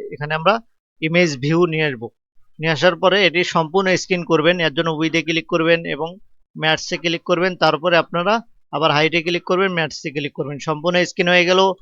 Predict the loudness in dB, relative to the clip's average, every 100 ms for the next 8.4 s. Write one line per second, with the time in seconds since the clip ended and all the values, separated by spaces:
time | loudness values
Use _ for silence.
0 | -14 -20 -20 _ _ 2 4 2 0 0
1 | 0 0 0 0 0 -2 -2 -2 0 2
2 | 2 2 0 0 2 0 0 -2 2 2
3 | 4 2 2 0 -6 -4 0 0 2 4
4 | 4 2 -2 -4 -8 -20 _ _ -20 -20
5 | -6 -2 0 2 2 2 2 4 4 4
6 | 2 0 -6 0 2 2 4 4 4 2
7 | 0 -2 -2 0 2 0 0 0 2 0
8 | 0 2 2 0